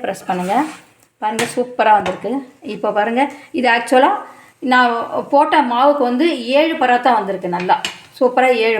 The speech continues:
பராத்தா வந்திருக்கு. அதை வச்சுட்டு நீங்க, அ, கால்குலேஷன் பண்ணிட்டு நீங்க எந்த அளவுக்கு மாவு போடணுன்றதை பார்த்துக்கோங்க. இப்போ வந்து நம்ம, அ, இதை வந்து எவ்வளோ, எப்படி சர்வ் பண்ணிக்கோ, எப்படி உள்ள இருக்குதுன்றதை பார்க்கலாம் வாங்க. எவ்வளோ நல்லா இருக்கு பார்த்தீங்களா? ஏழு பராத்தா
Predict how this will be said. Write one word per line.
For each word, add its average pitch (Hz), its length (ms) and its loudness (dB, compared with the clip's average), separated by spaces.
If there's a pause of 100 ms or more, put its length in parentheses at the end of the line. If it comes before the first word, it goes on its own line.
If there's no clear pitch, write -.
பராத்தா 214 320 4
வந்திருக்கு. 196 320 -2 (600)
அதை 226 180 2
வச்சுட்டு 277 380 -2
நீங்க, 247 200 2 (360)
அ, - 20 0 (260)
கால்குலேஷன் 220 580 0
பண்ணிட்டு 214 300 -2 (120)
நீங்க 220 180 -4 (160)
எந்த 226 160 -8
அளவுக்கு 214 320 -2
மாவு 208 240 2
போடணுன்றதை 185 480 -6
பார்த்துக்கோங்க. 175 420 -4 (600)
இப்போ 220 180 -4
வந்து 247 200 2
நம்ம, 226 140 2 (300)
அ, 214 40 2 (360)
இதை 202 140 -6
வந்து 233 220 -2
எவ்வளோ, 240 180 2 (120)
எப்படி 285 180 0 (200)
சர்வ் 247 260 4
பண்ணிக்கோ, 240 240 0 (100)
எப்படி 294 260 0
உள்ள 262 160 2
இருக்குதுன்றதை 220 640 -4
பார்க்கலாம் 190 300 0
வாங்க. 175 180 -8 (1200)
எவ்வளோ 247 240 0
நல்லா 247 160 0
இருக்கு 208 200 -4
பார்த்தீங்களா? 208 380 2 (400)
ஏழு 262 180 4 (500)
பராத்தா 240 320 2